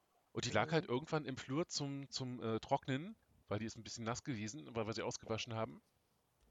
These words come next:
Speaker 1: Und irgendwann kommen wir raus und wundern uns, „Wo ist denn Uschi?“
Speaker 2: <laughs>
Speaker 1: Und irgendwann gucken wir in diese Tasche und da liegt Uschi da drin und fühlt sich pudelwohl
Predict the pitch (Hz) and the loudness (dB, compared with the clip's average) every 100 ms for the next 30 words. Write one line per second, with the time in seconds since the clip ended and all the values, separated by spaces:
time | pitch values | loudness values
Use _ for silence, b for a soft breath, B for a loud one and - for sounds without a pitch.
0 | _ - 143 139 113 147 139 123 120 127 | _ 0 2 2 0 0 -2 0 2 4
1 | 170 123 - 107 101 98 117 110 - - | 4 2 -2 -4 -4 0 0 -2 -6 -10
2 | - - - - 98 - - - 175 220 | -14 -4 -2 0 2 2 2 0 0 -2
3 | 269 233 B B B B - 185 127 156 | -4 -6 B B B B 2 4 4 4
4 | 190 - 220 233 151 135 131 - 117 - | 2 2 4 6 6 6 2 4 4 4
5 | 233 151 127 156 - 131 - 175 165 - | 4 4 4 2 -2 0 2 4 4 4
6 | 160 214 160 - 170 - - - 160 170 | 0 0 -2 -2 -2 -2 -6 -6 -2 -2
7 | - 156 | 0 0